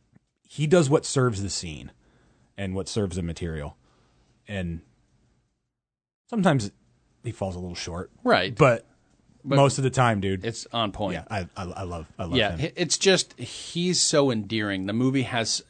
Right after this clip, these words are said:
Speaker 2: just as much heart as it does laughs, and that's
Speaker 1: I
Speaker 2: what we
Speaker 1: agree.
Speaker 2: really like
Speaker 1: Yeah.
Speaker 2: about those type of comedies. So it's, it's really funny, too, because when you think about it, there's, like,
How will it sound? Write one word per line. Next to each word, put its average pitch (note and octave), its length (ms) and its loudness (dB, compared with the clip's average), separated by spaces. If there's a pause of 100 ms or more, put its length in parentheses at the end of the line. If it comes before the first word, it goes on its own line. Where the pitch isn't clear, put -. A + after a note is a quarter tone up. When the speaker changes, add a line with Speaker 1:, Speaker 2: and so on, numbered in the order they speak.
(100)
Speaker 2:
just C3+ 380 0
as A#2+ 140 -2
much A#2 220 -4
heart A#2+ 300 2
as G#2 140 -6
it F2+ 120 -8
does F#2+ 260 -6
laughs, F2 400 -6
and G#2+ 100 -6
that's G#2 220 -4
Speaker 1:
I G#2 100 2
Speaker 2:
what D#2+ 140 0
we A2+ 80 0
Speaker 1:
agree. G#2+ 100 -2
Speaker 2:
really G#2 240 -2
like F#2+ 320 -2
Speaker 1:
Yeah. - 100 -4
Speaker 2:
about F#2+ 300 -2 (540)
those G2+ 320 -4
type - 320 -6
of F2+ 260 -6
comedies. F#2+ 400 -6
So C3+ 140 0
it's, C3+ 140 -2
it's E3+ 200 -4
really E3+ 200 2
funny, D3+ 280 0
too, C3+ 180 -4
because A#2 300 -6
when B2 100 -2
you A#2 60 -4
think C#3+ 200 -8
about A#2 200 0
it, G2+ 60 -12
there's, A2+ 320 -4 (460)
like, B2+ 200 0